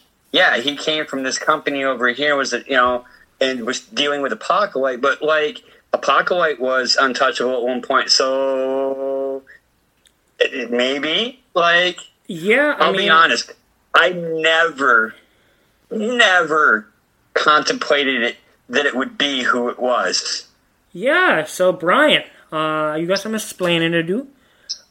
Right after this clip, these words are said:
Speaker 2: Uh, I just wanna preface this before you actually give an answer. Uh, about an hour before the show went live, I'm sitting there talking with Brian, right? It's just me and him. And I'm like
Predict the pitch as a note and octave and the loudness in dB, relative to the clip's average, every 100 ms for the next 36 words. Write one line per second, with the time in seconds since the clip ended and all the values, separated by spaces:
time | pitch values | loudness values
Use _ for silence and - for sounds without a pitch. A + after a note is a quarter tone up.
0 | - D3+ D3 D#3 D#3 - G#3 G#3+ G#3+ F#3+ | -6 -4 -2 -2 -2 -2 -2 2 4 4
1 | F#3 - F3+ F3+ F#3+ E3+ E3+ F3 F3 - | 2 0 0 0 -2 0 2 2 0 -2
2 | F3 G3 F3+ D3+ D3+ D#3+ - _ _ _ | -2 -2 -2 -4 -4 -6 -10 _ _ _
3 | _ _ D#3+ D#3 D#3 D#3 F3+ G3 F#3 F3 | _ _ -4 0 0 4 6 8 6 2
4 | - D#3+ A3+ C4+ C#4 A#3+ - A#3 G#3+ - | 2 4 6 6 4 0 0 0 0 2
5 | G3 G3+ G3+ F#3+ F3 E3+ D3+ C3+ B2+ - | 4 6 4 2 -2 0 0 0 -4 -10
6 | _ - - - A#3+ C#4+ B3 A#3 F#3 E3+ | _ -20 -8 0 0 0 -2 0 -2 0
7 | E3+ D#3+ E3 D3+ D3 C#3 D3+ D#3+ D3 B2 | -2 -4 -6 -6 -8 -6 -2 0 0 -2
8 | A#2+ C3 C#3 D3 - B3 D4 A#3+ F3+ D#3+ | -6 -6 -6 -8 -6 -2 0 0 0 -4
9 | D#3+ _ _ _ _ _ _ _ _ - | -10 _ _ _ _ _ _ _ _ -4
10 | G3 A3 G#3+ G3 F#3 - | -2 0 2 2 0 -6